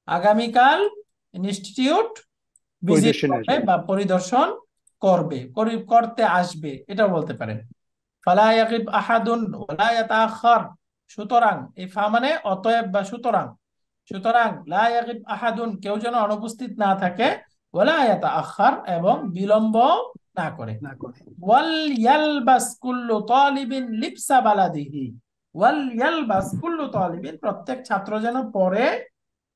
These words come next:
Speaker 1: লিবসা বালাদিহি, তার জাতীয় পোশাক বা তার দেশের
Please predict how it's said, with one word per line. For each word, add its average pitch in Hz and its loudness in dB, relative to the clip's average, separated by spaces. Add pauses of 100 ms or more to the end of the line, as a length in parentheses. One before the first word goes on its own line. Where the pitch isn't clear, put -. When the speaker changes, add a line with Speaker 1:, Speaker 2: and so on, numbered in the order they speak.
(120)
Speaker 1:
লিবসা 226 0
বালাদিহি, 165 -2
তার 180 -2
জাতীয় 165 -4
পোশাক 226 -2
বা 151 0
তার 147 -4
দেশের 185 -2